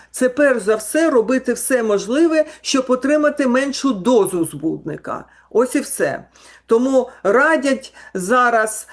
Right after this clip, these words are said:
е, тим людям, які їздять в ті регіони, зараз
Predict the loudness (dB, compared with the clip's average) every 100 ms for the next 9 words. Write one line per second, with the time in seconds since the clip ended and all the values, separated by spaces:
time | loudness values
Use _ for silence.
0 | -20 -8 0 4 4 4 2 2 0 0
1 | 0 0 0 2 4 6 4 0 -2 0
2 | -2 0 0 2 2 2 0 2 0 2
3 | 0 0 0 0 2 0 -2